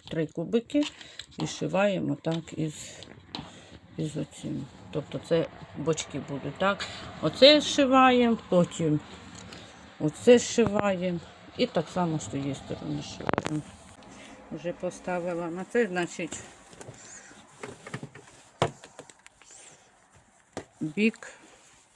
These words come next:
Відшиваємо боки сумки із боками, із оціми, де три кубики туди, три туди. Це у нас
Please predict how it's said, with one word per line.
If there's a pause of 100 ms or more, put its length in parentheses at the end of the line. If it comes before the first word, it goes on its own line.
(680)
Відшиваємо (260)
боки (160)
сумки (520)
із
боками, (160)
із
оціми,
де
три
кубики
туди,
три
туди.
Це
у
нас